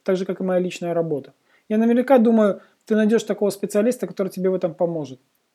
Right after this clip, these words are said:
Следующим важным направлением является создание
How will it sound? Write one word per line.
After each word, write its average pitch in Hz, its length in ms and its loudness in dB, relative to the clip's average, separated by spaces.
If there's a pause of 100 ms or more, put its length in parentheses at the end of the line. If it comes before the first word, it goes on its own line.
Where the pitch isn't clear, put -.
(320)
Следующим 226 500 4
важным 196 280 2
направлением 226 520 2
является 214 580 2 (280)
создание 208 800 0